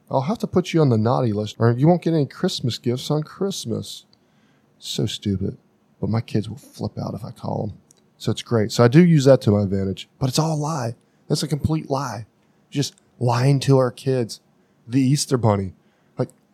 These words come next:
why do we have to go buy all these eggs, hide these eggs, buy this shit, take 'em, get pictures with the Easter Bunny? Who started this shit?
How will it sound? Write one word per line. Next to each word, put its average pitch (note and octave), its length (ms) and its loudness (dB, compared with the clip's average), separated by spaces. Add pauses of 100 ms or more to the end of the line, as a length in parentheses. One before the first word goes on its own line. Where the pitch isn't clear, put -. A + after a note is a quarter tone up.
(360)
why D#3+ 160 2
do C4 100 4
we C#4+ 120 2
have F#3+ 100 0
to F3 80 2
go C#3 180 6
buy A2+ 400 8
all A2+ 260 2
these A2+ 260 0
eggs, G#2+ 300 -4
hide B2+ 220 2
these C3 300 0
eggs, G#2+ 400 0 (1200)
buy D3 240 4
this C3 180 2
shit, A2 640 0 (300)
take D3+ 260 4
'em, D3+ 160 4
get C#3 240 2
pictures B2+ 360 -2
with B2 120 -2
the A#2 100 -8
Easter A#2+ 280 -4
Bunny? A#2 340 0 (320)
Who D#4+ 140 -4
started E4+ 420 -2
this D#3+ 140 2
shit? A#2 440 0